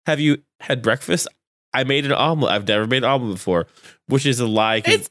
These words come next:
Speaker 2: a lie! She makes omelets for Usagi, like, almost every day. They got a huge fight about it because she made her, uh, she made Usagi an omelet that didn't have cheese, which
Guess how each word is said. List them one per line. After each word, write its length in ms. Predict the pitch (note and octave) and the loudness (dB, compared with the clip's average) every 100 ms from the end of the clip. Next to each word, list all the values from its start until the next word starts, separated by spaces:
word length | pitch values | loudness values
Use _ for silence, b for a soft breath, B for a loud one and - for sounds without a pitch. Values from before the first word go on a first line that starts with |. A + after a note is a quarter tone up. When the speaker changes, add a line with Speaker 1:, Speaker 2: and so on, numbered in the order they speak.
| - | -2
Speaker 2:
a 180 | G#4+ G4+ | 0 0
lie! 960 | D#4+ F4 A#4+ E5+ B4+ C#4 F#3 C3+ B2+ - D4+ D4 - _ _ _ _ _ B | 0 2 4 6 4 2 0 -2 -6 -6 -12 -16 -18 _ _ _ _ _ B
She 180 | - F#4+ | 0 2
makes 260 | A#4 C5+ - | 2 0 2
omelets 500 | - G#4+ C#5 C5+ - | 4 4 4 0 2
for 100 | A#4 | 4
Usagi, 560 | G#4+ G#4+ G4 G#4 G4+ | 6 6 4 2 2
like, 160 | E4 D4+ - | 0 0 2
almost 380 | D#4+ F#4+ A#4+ E4 | 2 4 2 2
every 280 | F4+ D#4 | 0 0
day. 280 | A#3+ G#3 G#3 B B B | 2 2 0 B B B
They 120 | G#3 | 0
got 220 | G3 F#3+ | 2 2
a 80 | F#3+ | 2
huge 580 | G3+ - D4+ F#4 B4 - | 0 -4 2 4 4 2
fight 240 | D4 C#4+ | 0 2
about 240 | D4 G#3+ G3+ | 2 2 2
it 80 | G3 | 0
because 240 | A3 A#3+ | -2 -4
she 180 | - A3 | -4 -4
made 280 | G#3 A3 F4+ | 0 0 2
her, 320 | F#4 D4+ D4 - _ - | 2 2 0 -4 _ -8
uh, 80 | |
she 180 | D#4 C#4+ | -6 -4
made 140 | B3 D4 | 0 4
Usagi 400 | G#4 F#4 D#4+ D4+ | 4 4 2 2
an 60 | B3+ | 4
omelet 380 | A3+ A3 G#3+ - | 2 2 -2 -2
that 220 | G3 - | -4 -4
didn't 220 | A#3+ C#4+ | -6 0
have 160 | D4+ A#3+ | 0 0
cheese, 340 | - F3+ D#3 B B _ | -2 -4 -4 B B _
which 220 | A3+ A3 | -4 -4